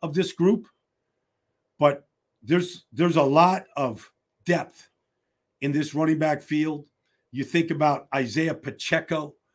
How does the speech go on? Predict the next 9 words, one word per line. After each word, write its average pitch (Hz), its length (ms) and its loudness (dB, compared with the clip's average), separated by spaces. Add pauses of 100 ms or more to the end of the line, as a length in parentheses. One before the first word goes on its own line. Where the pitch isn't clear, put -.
(280)
last 147 360 2
year, 156 160 0
a 110 40 -4
seventh 160 420 -4
round 151 240 -2
pick 160 240 -6
out 123 120 -4
of 101 140 -14
Rutgers, 151 580 -2